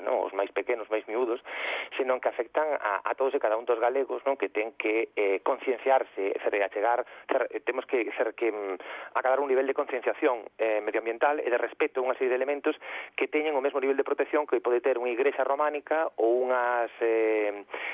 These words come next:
ser unhas gravuras, unhas, uns petroglifos, non? Fer, Fer, son elementos do noso patrimonio histórico, Fer, patrimonio histórico ou patrimonio natural neste caso, Fer, e, polo tanto, tamén teñen un ámbito, eh, de protección, non? As árbores senlleiras,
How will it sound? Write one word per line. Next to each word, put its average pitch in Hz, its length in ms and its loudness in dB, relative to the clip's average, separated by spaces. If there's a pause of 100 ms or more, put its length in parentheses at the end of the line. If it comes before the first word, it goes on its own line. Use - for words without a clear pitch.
(100)
ser 135 140 0
unhas 131 180 2
gravuras, 123 560 2
unhas, 113 480 0
uns 113 240 -6
petroglifos, 139 640 -2
non? 208 160 2
Fer, - 160 -4 (320)
Fer, - 160 -2
son 143 80 0
elementos 151 400 -2 (240)
do 147 160 4
noso 165 240 2
patrimonio 135 640 2
histórico, 98 560 -2 (300)
Fer, 107 180 2
patrimonio 113 220 -4 (160)
histórico 143 380 2
ou 113 80 2
patrimonio 120 400 -2
natural 135 400 4
neste 113 240 -2
caso, 110 320 -2 (320)
Fer, 107 260 0
e, 117 140 -2
polo 107 160 0
tanto, 127 160 -4
tamén 127 180 0
teñen 120 220 -2
un 117 160 -4
ámbito, 117 400 0 (240)
eh, 107 560 0
de - 100 0
protección, 165 680 2
non? 202 100 -4
As 117 140 -4
árbores 98 240 0
senlleiras, 180 480 2